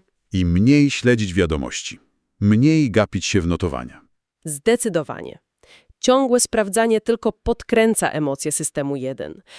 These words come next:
Speaker 2: To jak dolewanie oliwy do ognia.
Speaker 1: Okej, a trzecia zasada, chyba najważniejsza. Poznaj siebie. Zarządzaj emocjami.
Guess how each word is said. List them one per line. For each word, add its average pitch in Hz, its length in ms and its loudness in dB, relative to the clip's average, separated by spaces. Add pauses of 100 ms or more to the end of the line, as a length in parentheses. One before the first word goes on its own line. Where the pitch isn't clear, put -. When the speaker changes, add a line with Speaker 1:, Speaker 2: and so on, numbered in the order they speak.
(140)
Speaker 2:
To 190 100 -4
jak 180 220 0
dolewanie 190 600 2
oliwy 180 400 0
do 147 180 0
ognia. 131 360 -8 (840)
Speaker 1:
Okej, 78 360 0 (320)
a - 100 -6
trzecia 170 400 -4
zasada, 110 580 -6 (340)
chyba 117 280 2
najważniejsza. 92 720 -2 (300)
Poznaj 139 500 2
siebie. - 440 -6 (320)
Zarządzaj 120 600 2
emocjami. 90 580 -4